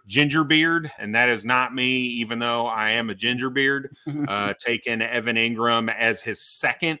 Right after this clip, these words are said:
Speaker 1: tight end in the, in the first ten rounds is a very interesting way to kinda go through a roster build when you currently, I don't believe he took any rookie picks up to this point. So, uh,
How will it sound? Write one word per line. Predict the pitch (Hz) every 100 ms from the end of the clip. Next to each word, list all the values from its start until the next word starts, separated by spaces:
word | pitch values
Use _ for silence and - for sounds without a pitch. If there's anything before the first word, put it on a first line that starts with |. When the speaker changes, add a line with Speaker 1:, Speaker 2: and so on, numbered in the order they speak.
| _
Speaker 1:
tight | - 160 165
end | 170 170 185 180
in | - 123
the, | 117 110 -
in | 127 113
the |
first | 110 131 120 -
ten | 143 131
rounds | 113 120 123 123 101
is |
a | 95
very | 110 135 131
interesting | 127 123 117 - 123
way | 113 117
to | 113
kinda | - 123 113
go | 117 113
through | - 110
a | 104
roster | 104 104 - 107
build | 107 110 113 110 - - - _
when | 104 139
you | 127 131 120
currently, | - 135 135 135 131 127 117 117
I |
don't | 117 131 117
believe | 120 123 110
he | 120 110
took | - 110 - 110
any | 143 139 95
rookie | 98 - 92 -
picks | 98 -
up | 113 -
to | 101
this | 90 90 -
point. | 95 85 -
So, | - 104 98 92 - _ _ _
uh, | -